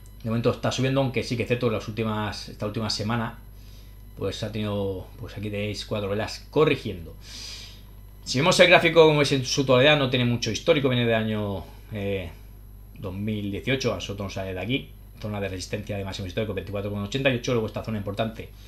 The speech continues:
de veintidós con ochenta y dos, y bueno, aquí tuvo fuertes caídas, y bueno, las caídas, una vez que una acción está cayendo, pues se empieza, se pueden empezar a buscar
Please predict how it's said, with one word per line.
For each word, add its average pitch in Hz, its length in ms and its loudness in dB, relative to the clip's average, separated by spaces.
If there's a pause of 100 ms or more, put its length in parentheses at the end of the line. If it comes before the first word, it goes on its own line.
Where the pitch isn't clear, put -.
(600)
de 104 120 -4
veintidós 113 640 0 (440)
con 139 140 0
ochenta 135 260 2
y 113 40 4
dos, 131 400 4
y - 20 -6
bueno, 151 160 2
aquí 123 100 4
tuvo 123 460 8
fuertes 120 340 0
caídas, 151 680 6
y 170 80 -2
bueno, 190 320 2 (240)
las 113 240 -2
caídas, 180 320 0
una 160 120 6
vez 180 100 0
que 196 100 0
una 175 140 2
acción 160 180 0
está 151 160 0
cayendo, 170 340 4
pues 143 140 -4
se 131 60 2
empieza, 139 560 2 (260)
se 113 120 -8
pueden 135 200 4
empezar 131 300 4
a - 20 6
buscar 139 460 2